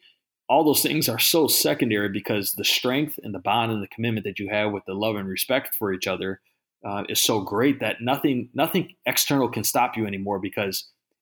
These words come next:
everything is so internally fueled and motivated that you, you just, you're not fazed by anything outside of you,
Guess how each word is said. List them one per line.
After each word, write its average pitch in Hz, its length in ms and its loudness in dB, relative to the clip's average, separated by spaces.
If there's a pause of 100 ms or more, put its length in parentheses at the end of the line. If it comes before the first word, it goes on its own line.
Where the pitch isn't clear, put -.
(100)
everything 147 400 2
is 117 120 0
so 131 200 2
internally 127 680 2
fueled 127 500 4
and 101 140 -4
motivated 101 600 0 (480)
that 113 360 2
you, 117 240 -2 (220)
you 117 180 -2
just, 123 460 0
you're 113 160 0
not 117 260 2
fazed 127 240 4
by 110 140 0
anything 120 600 -2
outside 120 380 2
of 95 140 -2
you, 92 180 -6